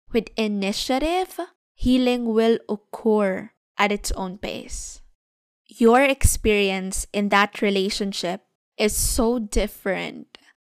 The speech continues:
from your partner's experience on that relationship. Your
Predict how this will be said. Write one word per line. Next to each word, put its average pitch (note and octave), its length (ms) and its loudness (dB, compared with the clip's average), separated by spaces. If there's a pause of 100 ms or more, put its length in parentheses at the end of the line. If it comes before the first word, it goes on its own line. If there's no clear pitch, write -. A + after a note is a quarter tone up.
(140)
from G3+ 680 0
your A3+ 340 2
partner's A#3+ 840 2
experience A3 1120 -2 (240)
on G3+ 240 -2
that F#3+ 320 -8 (240)
relationship. D4 880 -2 (520)
Your A#3 520 4